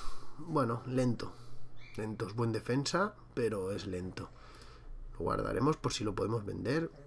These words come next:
Veo que me ha tocado un sobre de oro. Un sobre de artículos de oro.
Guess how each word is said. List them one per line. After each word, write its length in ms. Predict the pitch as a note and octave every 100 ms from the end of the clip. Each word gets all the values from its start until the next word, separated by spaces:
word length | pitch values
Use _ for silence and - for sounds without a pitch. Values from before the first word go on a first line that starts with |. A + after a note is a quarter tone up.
| -
Veo 220 | A#2+ D3
que 60 | D3
me 80 | D#3+
ha 80 |
tocado 340 | C3 A#2+ C3 C3
un 160 | A2+
sobre 380 | - B2 B2 B2+
de 120 | G2+
oro. 340 | G2 B2 F#3 - - - - - - - - - - - - - - - - - - - - -
Un 140 | C3
sobre 280 | - C3 B2+
de 100 | A#2
artículos 680 | G#2+ - C3 - B2+ A2
de 120 | G2 G2
oro. 340 | A#2+ F3 G#3